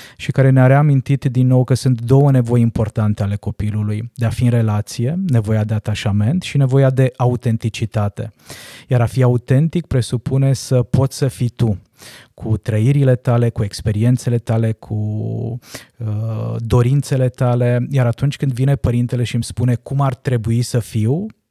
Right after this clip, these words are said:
de exemplu, ca fratele meu, ca verișorul meu, ca ceilalți copii din clasă, așa cum a fost, uh, părintele în copilărie, atunci nu mi oferă posibilitatea să fiu eu. Iar asta duce la multă nefericire, asta duce la multă durere, la multă suferință.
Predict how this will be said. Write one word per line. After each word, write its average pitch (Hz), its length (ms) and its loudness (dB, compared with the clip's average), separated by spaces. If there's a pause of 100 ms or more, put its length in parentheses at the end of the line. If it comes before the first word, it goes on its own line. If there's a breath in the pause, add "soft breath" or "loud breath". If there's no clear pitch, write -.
de 110 100 -4
exemplu, 110 360 -4
ca 101 120 -8
fratele 131 520 0
meu, 117 260 2
ca 113 120 -6
verișorul 120 600 0
meu, 113 220 0
ca 107 140 -6
ceilalți 120 460 -2
copii 120 240 -2
din 113 180 0
clasă, 117 540 -4 (280 loud breath)
așa 120 180 0
cum 120 140 0
a 107 40 0
fost, - 420 -4
uh, 131 240 0
părintele 123 440 0
în 120 80 0
copilărie, 123 680 0 (340 loud breath)
atunci 143 300 2
nu 151 60 2
mi 160 60 4
oferă 139 240 0
posibilitatea 101 680 -4
să 104 140 -6
fiu 104 240 -2
eu. 104 300 0 (420 loud breath)
Iar 120 180 4
asta 123 220 2
duce 123 220 0
la 127 80 4
multă 131 320 4
nefericire, 104 720 0 (200)
asta 113 220 -4
duce 113 320 -2
la 113 80 0
multă 120 400 2
durere, 113 440 2
la 101 120 -4
multă 113 300 2
suferință. 104 800 -2